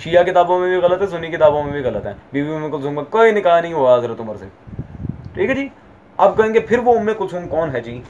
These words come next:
जिसका हजरत उमर से निकाह हुआ है? अच्छा, हम्म। हाँ ना बेटा, मैं बताता हूँ। ए, इसको तो तू जानता ही होगा,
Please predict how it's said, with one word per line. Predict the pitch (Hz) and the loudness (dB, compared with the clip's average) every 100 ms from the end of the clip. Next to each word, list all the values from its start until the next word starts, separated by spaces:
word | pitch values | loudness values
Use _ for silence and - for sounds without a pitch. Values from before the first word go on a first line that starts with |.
| - - - - - | -20 -20 -20 -20 -12
जिसका | 131 135 | -10 -6
हजरत | 117 113 113 | -4 -2 -4
उमर | 110 107 | -8 -12
से | 107 | -14
निकाह | 110 - | -14 -12
हुआ | - - - | -12 -12 -12
है? | - - - _ - | -12 -16 -20 _ -20
अच्छा, | - - - - - - _ _ _ _ _ - - | -20 -18 -18 -16 -16 -16 _ _ _ _ _ -20 -18
हम्म। | 117 131 170 - - - - - - - - - - - - - - - _ _ _ _ - | -16 -14 -16 -18 -16 -10 -2 -2 -2 -8 -10 -12 -18 -20 -20 -20 -20 -20 _ _ _ _ -12
हाँ | 123 | -6
ना | 165 | -6
बेटा, | 127 - - - - | -6 -10 -14 -20 -14
मैं | 104 | -10
बताता | 120 104 - | -8 -10 -14
हूँ। | - - - - - - - - _ - - | -20 -20 -20 -20 -20 -20 -20 -20 _ -16 -2
ए, | 139 160 - - _ - - | 0 2 0 -8 _ -20 -12
इसको | 165 - | -4 -2
तो | 220 | -2
तू | 214 | -2
जानता | 208 214 214 | 0 0 0
ही | 247 | 0
होगा, | 220 156 160 | 2 2 0